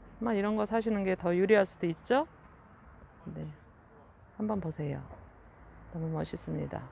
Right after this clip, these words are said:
번호는 십육 번이고요. 두당 십이만 원씩 해서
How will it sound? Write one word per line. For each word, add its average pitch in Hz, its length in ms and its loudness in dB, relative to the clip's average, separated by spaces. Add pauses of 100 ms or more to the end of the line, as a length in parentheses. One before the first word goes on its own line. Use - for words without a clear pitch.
(580)
번호는 190 460 6
십육 254 420 2
번이고요. 214 720 6
두당 208 480 4
십이만 214 520 2
원씩 190 320 0
해서 247 380 4